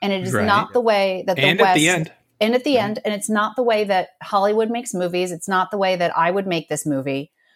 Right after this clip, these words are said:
Speaker 1: but it certainly was an experience. So just to, like, sum it up. So this guy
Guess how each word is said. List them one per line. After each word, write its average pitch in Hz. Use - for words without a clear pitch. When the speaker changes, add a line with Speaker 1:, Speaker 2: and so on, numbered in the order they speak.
Speaker 1:
but 190
it 190
certainly 220
was 185
an 165
experience. -
So 226
just 240
to, 269
like, 214
sum 196
it 170
up. -
So 208
this 226
guy 214